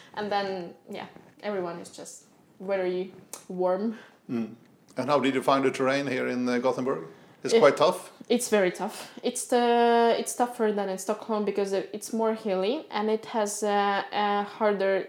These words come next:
Speaker 1: uh, surface. Like, it, it has much more grass with, from, like, with which you have to fight <laughs> when you
Speaker 2: Mm.
Speaker 1: run. Yeah, like, Stockholm is very difficult as well, but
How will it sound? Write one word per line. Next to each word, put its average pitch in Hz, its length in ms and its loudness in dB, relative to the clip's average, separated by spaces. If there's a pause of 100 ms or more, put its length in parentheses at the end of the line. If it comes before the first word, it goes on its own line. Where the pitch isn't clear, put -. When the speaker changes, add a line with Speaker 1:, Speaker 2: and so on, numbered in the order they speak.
Speaker 1:
uh, 196 180 -4
surface. - 920 -6
Like, 185 320 -8
it, 202 300 -6
it 202 140 -10
has 185 200 -8
much 180 280 -10
more 180 160 -6
grass 190 580 -6
with, 175 480 -6
from, 180 380 -8 (100)
like, - 200 -12 (800)
with 214 200 2
which 254 260 -2
you 269 80 4
have 233 240 2
to 214 540 8
fight 220 500 6
<laughs> 392 200 2
when 403 220 10
you 226 100 8
Speaker 2:
Mm. 202 60 8
Speaker 1:
run. 220 200 6 (580)
Yeah, 214 320 4 (160)
like, 202 340 4
Stockholm 302 400 0
is 202 80 -4
very 170 200 -2
difficult 208 360 -4
as - 180 -12
well, 170 160 -4
but 180 200 -8